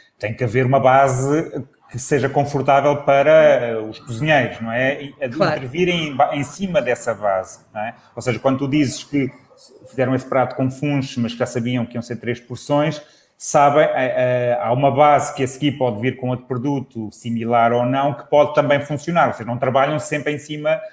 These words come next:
Speaker 1: sem rede, trabalham com alguma rede por baixo, não? Porque senão os clientes, não sei. Gostava que
Speaker 2: Ah,
Speaker 1: falasse um
Speaker 2: sim.
Speaker 1: bocadinho disso.
Speaker 2: Sim.
Speaker 1: Umas vezes sim, umas vezes
Speaker 2: Sim.
Speaker 1: não.
Speaker 2: Não, é assim, é, é, acho que volta pro, assim, quando,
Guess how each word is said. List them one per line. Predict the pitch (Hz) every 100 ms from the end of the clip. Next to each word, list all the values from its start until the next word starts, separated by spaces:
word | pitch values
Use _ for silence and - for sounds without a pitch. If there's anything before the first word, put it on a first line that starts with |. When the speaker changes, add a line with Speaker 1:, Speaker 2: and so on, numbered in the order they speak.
| _ _
Speaker 1:
sem | - 156
rede, | 147 175 170
trabalham | 143 135 151
com | 151
alguma | 120 139 147
rede | 147 147 -
por | 180
baixo, | 185 127 - 117
não? | 107 139
Porque | 160 -
senão | 131
os | 127
clientes, | 131 123 127 269 - 123
não | 123 131
sei. | 147 277 277 285 - - _
Gostava | _ 139 135
que | -
Speaker 2:
Ah, | -
Speaker 1:
falasse | 415 381
um | 262
Speaker 2:
sim. | 370
Speaker 1:
bocadinho | 247 -
disso. | - - - -
Speaker 2:
Sim. | 226 175
Speaker 1:
Umas | 110
vezes | 131 127 -
sim, | 190
umas | 180 131
vezes | 131 117
Speaker 2:
Sim. | 135
Speaker 1:
não. | 131 123 - _ _ _ _ _ _ _ -
Speaker 2:
Não, | 320 339
é | 320
assim, | 233 226 160 165
é, | 180 180 - 185 180 180 175
é, | 170 - 50 -
acho | 185 -
que | - 202 190 180 165 - _ _ _ _ _ _ - 180
volta | 208 202 208
pro, | 214 208 202 190 185 -
assim, | 175 185 170
quando, | - 190 196 196 190